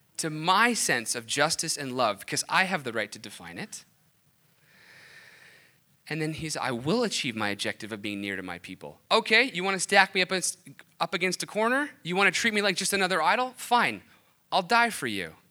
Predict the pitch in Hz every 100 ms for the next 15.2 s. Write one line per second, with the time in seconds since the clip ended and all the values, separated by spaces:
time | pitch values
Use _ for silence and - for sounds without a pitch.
0 | _ _ _ _ _ _ _ - 160 151
1 | - 202 220 262 196 180 139 127 - -
2 | - _ _ - 147 202 233 220 214 208
3 | - 139 107 113 143 _ - _ - 196
4 | 202 196 170 156 226 262 - 185 151 123
5 | 113 104 95 87 - - 185 190 - -
6 | 277 285 262 247 101 - _ _ _ _
7 | _ - 208 226 - 254 233 208 208 196
8 | 233 269 226 - 254 277 190 113 - _
9 | _ _ _ _ _ _ - 226 226 294
10 | 302 277 208 180 156 95 90 _ _ _
11 | - - 190 269 302 311 269 226 - -
12 | 294 311 285 254 220 - 294 254 208 226
13 | 202 180 202 196 190 160 196 190 185 -
14 | 190 - 196 135 98 - - 220 220 247
15 | 302